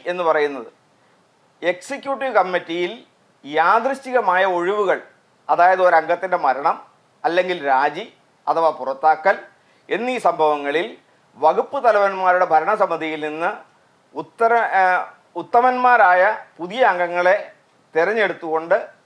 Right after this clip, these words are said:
കമ്മിറ്റിയാൽ നികത്തപ്പെടുന്നതായിരിക്കും. രണ്ടാമത്തെ കാര്യം, വകുപ്പ് തലവന്മാരുടെ ഭരണസമിതിയിൽ നിന്ന് നില-, ആ, നിലവിൽ എക്സിക്യൂട്ടീവ് കമ്മിറ്റിയിൽ നിന്ന് ആരെങ്കിലും ഒഴിവാവുകയോ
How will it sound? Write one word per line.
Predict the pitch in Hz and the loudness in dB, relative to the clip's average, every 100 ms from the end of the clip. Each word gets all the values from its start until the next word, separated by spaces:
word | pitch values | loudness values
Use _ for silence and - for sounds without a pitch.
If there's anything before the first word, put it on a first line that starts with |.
| - | -2
കമ്മിറ്റിയാൽ | 180 226 - 160 160 160 202 - _ - | 0 -2 -6 -4 2 2 2 -8 _ -14
നികത്തപ്പെടുന്നതായിരിക്കും. | 156 190 202 - 151 147 151 135 131 135 127 - 165 117 _ _ - - _ _ _ _ _ _ | -6 -4 -4 -6 -6 -6 -2 0 0 -4 -14 -10 -10 -10 _ _ -20 -20 _ _ _ _ _ _
രണ്ടാമത്തെ | 165 175 175 165 135 | -2 0 0 -2 -6
കാര്യം, | 123 107 - _ _ _ _ _ _ _ _ _ _ | -6 -6 -16 _ _ _ _ _ _ _ _ _ _
വകുപ്പ് | 160 180 214 196 | -2 -2 -2 2
തലവന്മാരുടെ | 180 180 180 175 175 185 156 | 2 2 0 0 0 0 0
ഭരണസമിതിയിൽ | 160 175 160 147 147 147 | 0 -4 -6 -8 -10 -10
നിന്ന് | 143 175 - - _ _ _ 127 | -6 -6 -8 -16 _ _ _ -4
നില-, | 160 190 165 | -2 0 2
ആ, | 160 151 143 117 101 143 | 4 4 2 -8 -12 -6
നിലവിൽ | 175 214 175 | -2 0 0
എക്സിക്യൂട്ടീവ് | 247 226 247 233 | -2 -8 0 0
കമ്മിറ്റിയിൽ | 190 180 175 170 170 165 | 0 -2 -4 -4 -6 -6
നിന്ന് | 170 180 170 - 156 | 0 2 2 2 2
ആരെങ്കിലും | 185 190 156 151 165 214 _ _ _ _ - | 2 2 -2 -6 -8 -10 _ _ _ _ -6
ഒഴിവാവുകയോ | 170 254 220 156 151 151 165 | -2 2 4 4 2 0 0